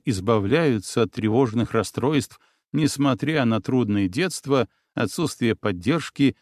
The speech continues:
и другие неблагоприятные обстоятельства. Фокус остается только на собственных трудностях и препятствиях.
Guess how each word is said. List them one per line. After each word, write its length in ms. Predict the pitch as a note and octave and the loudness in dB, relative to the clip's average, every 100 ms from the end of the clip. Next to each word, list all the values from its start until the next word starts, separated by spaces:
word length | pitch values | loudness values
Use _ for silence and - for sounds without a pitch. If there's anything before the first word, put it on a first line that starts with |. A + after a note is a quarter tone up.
| _ | _
и 140 | C#3 F3+ | -4 -2
другие 760 | D3+ C3+ F#2 F2+ A#2+ C3 A#2 - | 0 0 -2 -2 2 4 2 0
неблагоприятные 1300 | A#2+ B2 G#2+ A#2 A#2 - G#2 F2+ A#2 G#2+ A2+ A2 A#2 | 2 2 0 -2 -2 -2 -2 0 0 0 0 0 0
обстоятельства. 920 | - F#2 - G2+ F#2 - - - - - _ _ _ _ _ _ _ | -6 -6 -2 0 -2 -6 -14 -16 -18 -20 _ _ _ _ _ _ _
Фокус 540 | - A3 - A3 - - | 2 2 2 -2 -2 -4
остается 640 | C#3+ - D3+ F#3+ - C3+ | -2 0 0 0 -2 -2
только 520 | - F3 C#3+ D#3+ B2+ _ _ | -2 -4 0 0 0 _ _
на 220 | - C3+ A#2+ | 2 2 2
собственных 640 | - F3 - - B2 G#2+ | -2 -4 -4 0 2 0
трудностях 720 | - F#3 F3 C#3+ - D3 - _ _ _ | -2 -2 0 0 0 0 -2 _ _ _
и 140 | B2+ | -2
препятствиях. 880 | B2 A#2+ - E2 - - - - _ | 0 -2 -2 -8 -10 -16 -20 -20 _